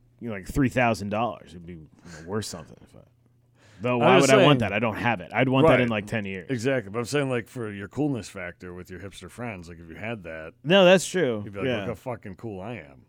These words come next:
Speaker 2: Like, I know who this guy is. And I have his shit
Speaker 1: Yeah.
Speaker 2: on vinyl."
Speaker 1: I hear ya.
Speaker 2: It's, like, the coolest thing you could do, prob-, probably.
Speaker 1: That's true. That's true.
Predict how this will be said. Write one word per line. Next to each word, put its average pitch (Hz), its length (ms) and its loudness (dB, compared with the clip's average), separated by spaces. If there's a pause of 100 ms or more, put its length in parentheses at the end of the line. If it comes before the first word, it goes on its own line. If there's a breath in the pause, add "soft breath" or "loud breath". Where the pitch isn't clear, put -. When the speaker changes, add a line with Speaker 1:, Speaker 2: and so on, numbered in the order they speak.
(100)
Speaker 2:
Like, 85 140 -18
I 92 60 -12
know 104 100 -10
who 92 100 -12
this 104 200 -14
guy 67 180 -20 (160)
is. - 180 -20 (180)
And 104 160 -8
I 92 60 -10
have 90 160 -10
his 78 80 -16
shit - 380 -14
Speaker 1:
Yeah. 131 300 -4
Speaker 2:
on 104 120 -6
vinyl." 98 500 -10
Speaker 1:
I 113 120 -10
hear 101 200 -10
ya. 90 180 -12 (200)
Speaker 2:
It's, - 80 -20
like, 120 80 -14
the 87 80 -20
coolest 107 320 -12
thing 101 100 -14
you 90 60 -14
could 80 140 -20
do, 104 160 -12
prob-, 64 240 -20 (180)
probably. 131 380 -20
Speaker 1:
That's 143 200 -8
true. 104 360 -4 (560)
That's - 200 -12
true. 73 340 -14